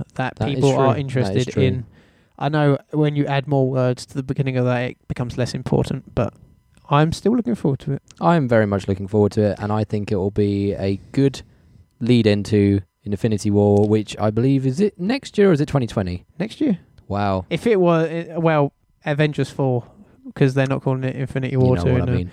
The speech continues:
Speaker 2: You know what I mean.
Speaker 1: It's, do you reckon Agent Coulson will come back, or his time in,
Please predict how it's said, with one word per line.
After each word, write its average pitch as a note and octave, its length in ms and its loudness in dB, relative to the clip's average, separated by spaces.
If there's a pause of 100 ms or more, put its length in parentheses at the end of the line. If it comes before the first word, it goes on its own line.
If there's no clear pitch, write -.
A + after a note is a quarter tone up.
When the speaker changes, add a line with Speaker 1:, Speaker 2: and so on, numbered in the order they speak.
(100)
Speaker 2:
You G2 60 -4
know F#2 100 -2
what F#2+ 120 -4
I F#2+ 40 -6
mean. E3+ 120 4
Speaker 1:
It's, - 340 -2 (560)
do - 80 0
you F#3 60 6
reckon G#3 220 2
Agent F#3+ 300 2
Coulson F3 320 2
will C3+ 60 -4
come C#3+ 180 -4
back, C3+ 400 -6
or C3+ 260 0
his C3+ 160 -4
time C3+ 380 -2
in, B2+ 240 -8